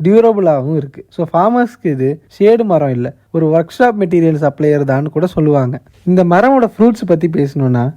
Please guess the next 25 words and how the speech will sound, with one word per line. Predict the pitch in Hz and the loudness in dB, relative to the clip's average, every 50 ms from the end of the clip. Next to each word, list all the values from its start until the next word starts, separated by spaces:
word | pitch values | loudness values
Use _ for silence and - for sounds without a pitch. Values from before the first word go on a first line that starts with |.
| _ _ _ | _ _ _
பெரிய | - 185 185 196 240 247 226 | 2 2 4 4 2 2 2
பெரிய | 208 220 190 180 160 147 | 2 2 4 4 4 4
வில்வம் | 151 175 208 220 240 233 226 208 | 4 4 4 4 2 2 2 2
பழம் | 202 180 170 165 156 151 | 2 2 2 2 0 0
சைஸ்ல | 139 135 135 143 170 180 | 0 0 0 2 2 2
இருக்குங்க. | 156 139 - 147 139 135 131 127 131 - _ _ _ _ | 2 0 -2 -2 -2 -2 -2 -2 -4 -8 _ _ _ _
பாய்சனஸ் | - 175 196 233 277 - - 220 196 185 - 151 | -2 0 2 2 0 0 0 -2 -2 -2 -2 -2
தான், | 147 131 127 - _ _ _ _ - 151 | -2 -2 -4 -6 _ _ _ _ -4 0
but | 160 160 151 139 160 | 0 0 2 2 2
டாக்டர்ஸ் | 170 208 214 - 247 240 - 202 | 2 2 2 0 0 0 0 -2
அதை | 170 156 156 | 0 0 -2
ஸ்பெசிஃபிக் | 156 - - 180 180 - - 254 247 208 190 | -2 0 -2 -2 -2 -2 -2 -4 -2 0 2
டோஸ்ல | 175 180 185 185 - 175 170 | 2 2 2 0 0 0 0
மெடிசனா | 165 170 170 180 - - 156 156 185 | 2 0 -2 -2 -2 -2 0 2 2
யூஸ் | 190 180 160 - - | 0 0 -2 -2 -2
பண்ணுவாங்க. | 165 151 143 139 131 127 127 131 - - _ _ - - | -2 0 0 0 -2 -2 -4 -6 -10 -16 _ _ -2 0
பாய்சனுக்கு | 208 240 285 277 - 247 226 202 196 185 | 2 2 2 0 0 -2 -2 -2 -2 0
பாய்சன் | 190 175 180 185 185 196 175 156 | 0 0 0 0 -2 -2 0 0
தானே | 151 156 165 | 0 0 0
கவுண்டரு, | 160 151 139 139 139 131 131 131 131 - _ _ - | 0 0 -2 -2 -2 -2 -4 -4 -6 -6 _ _ -4
அதே | 139 160 175 214 254 277 | -2 0 2 2 2 2
பிரின்சிபல் | 247 254 208 202 185 165 - - 156 139 131 127 | 2 0 -2 -2 -2 -4 -2 0 2 2 2 0
தான். | 131 127 - _ _ _ _ _ - | -2 -6 -6 _ _ _ _ _ -6
வெனம் | 143 151 170 185 214 240 247 226 | 0 0 2 4 4 2 0 0
ஃபீவர், | 220 185 156 131 139 143 | 0 0 2 2 0 -2